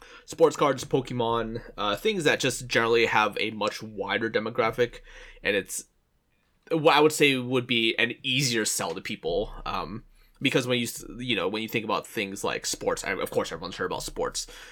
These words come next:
Uh, do people necessarily need to know, like, named players? Probably not, but, like,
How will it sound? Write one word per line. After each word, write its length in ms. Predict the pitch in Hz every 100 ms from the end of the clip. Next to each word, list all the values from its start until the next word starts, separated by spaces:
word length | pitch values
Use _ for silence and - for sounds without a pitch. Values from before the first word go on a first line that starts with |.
| -
Uh, 280 | 87 90 98
do 140 | 123
people 260 | 107 123 117
necessarily 340 | 107 - 110
need 80 | 107
to 100 | 113
know, 100 | 104
like, 300 | 95 95 -
named 200 | 113 110
players? 360 | - 175 190 180
Probably 360 | - 127 110
not, 360 | 98 92 65 -
but, 280 | 98 95 95
like, 320 | 113 107